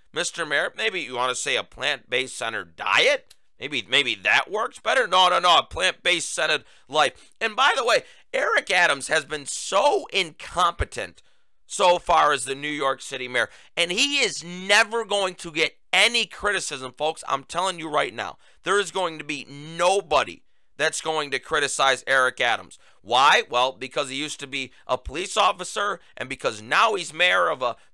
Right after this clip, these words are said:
big major American city, and because he's black, folks. Because he's a black Democrat and the mayor and a former police officer, he will not get any criticism at all. Almost guarantee it.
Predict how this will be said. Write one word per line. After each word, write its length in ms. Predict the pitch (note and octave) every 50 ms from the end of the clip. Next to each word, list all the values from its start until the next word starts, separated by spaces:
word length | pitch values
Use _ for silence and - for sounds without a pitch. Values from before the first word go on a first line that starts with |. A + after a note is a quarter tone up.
| - C3
big 280 | - F#3+ G3 F#3+ E3
major 340 | E3+ F3 F3 E3 E3 D3+ D#3+
American 460 | D#3 D#3 D#3+ D#3+ D#3+ D#3 - E3+ D3
city, 340 | - - E3 D#3 F3 F#3 F3+ - - - -
and 120 | - G3+ G3+
because 300 | A3 - - A#3 A3 A3
he's 180 | A3+ A3 F3
black, 440 | D#3+ F#3 E3 F3+ F3 D#3+ C#3+ - -
folks. 420 | - - F2+ E2+ E2 - - - - _ _ _ -
Because 280 | D3 D3 - F3 D#3+
he's 160 | D3 D3+ C3 C3+
a 80 | A#2+
black 640 | A2 F#2+ - A2+ C#3 D#3+ F#3 A#3 B3+ B3 - - - _ _ _ _ -
Democrat 720 | - G3 F#3+ F3 D#3+ C#3+ - - B2 G2+ G2 A2 - - _ _ _ _ -
and 160 | C#3 D3 C#3+ C#3
the 60 | C3
mayor 400 | B2+ C3 C#3 D3 F3+ G#3+ A3+ G#3
and 100 | F3 C#3+
a 60 | A#2+
former 460 | - - - D#3 F3 G#3 A#3 B3 B3
police 480 | A#3+ - - G3+ G#3 G3 F#3+ - - -
officer, 640 | C3+ B2+ A#2+ - - - - - A#2+ B2 C3+ - _ _ _ _ _ _ _
he 200 | - F3+ G3 G3+
will 220 | F3 F3 D#3+ D#3+
not 600 | D3+ D3 D3 D#3 E3 F3 F#3+ G#3+ G#3 - - -
get 300 | - F3 D#3+ C#3 - - _ -
any 360 | F3 F3 F#3+ A3 A#3+ B3 A#3
criticism 800 | - - - - G3+ F#3 F#3+ F3+ - E3+ E3+ D#3 D#3 D#3+ D#3 D3+ - _
at 280 | D3 D3 C#3+ D3 - - _ _ _ -
all. 380 | C3+ C#3+ C3+ A2+ G2 - - _ _ _ _
Almost 320 | - F3+ F3+ F3 D3 - -
guarantee 400 | C#3+ C3+ A#2+ G2+ - - G2+ G2+
it. 120 | - -